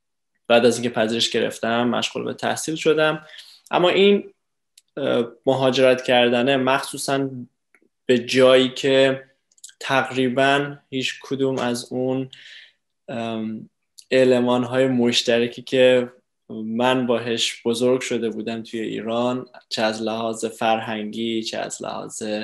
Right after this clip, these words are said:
زبان، چه از لحاظ اینکه مردم به چه شکل، اه،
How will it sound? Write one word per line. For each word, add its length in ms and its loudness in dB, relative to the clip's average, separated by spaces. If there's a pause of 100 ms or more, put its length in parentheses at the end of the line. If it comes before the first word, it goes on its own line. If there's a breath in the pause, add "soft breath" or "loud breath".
(680 soft breath)
زبان، 640 0
چه 140 -6
از 180 -4
لحاظ 280 -8
اینکه 220 -8
مردم 580 -4
به 100 -8
چه 180 -6
شکل، 480 -4 (200)
اه، 380 -8